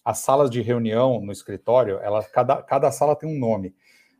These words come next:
É, tem algumas salas que tem um nome engraçado, então, por exemplo, tem uma que chama Cada Dia é um sete a um Diferente,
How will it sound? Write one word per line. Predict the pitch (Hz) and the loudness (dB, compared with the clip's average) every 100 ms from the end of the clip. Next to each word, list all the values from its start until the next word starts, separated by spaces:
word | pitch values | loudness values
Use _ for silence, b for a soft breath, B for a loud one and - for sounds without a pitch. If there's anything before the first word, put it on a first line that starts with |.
| - | 0
É, | 107 110 117 | 4 6 4
tem | - 160 | 4 2
algumas | 156 160 147 | 4 2 2
salas | 147 143 | 2 0
que | - | -2
tem | 139 | -2
um | |
nome | 135 135 135 131 127 | 2 2 2 0 -2
engraçado, | 120 127 127 147 143 175 135 | -2 -2 0 2 4 4 0
então, | 110 123 120 | -4 -4 -4
por | 113 117 | -4 -6
exemplo, | 113 113 | -6 -8
tem | 120 | -8
uma | 117 123 | -8 -10
que | - | -8
chama | 123 113 | -6 -6
Cada | - 127 120 110 | -2 -2 0 -2
Dia | 113 120 | -4 -6
é | |
um | |
sete | 113 120 - | -6 -10 -6
a | 110 | -6
um | 113 | -6
Diferente, | 113 - 117 135 170 - | -8 -6 -4 -4 -8 -12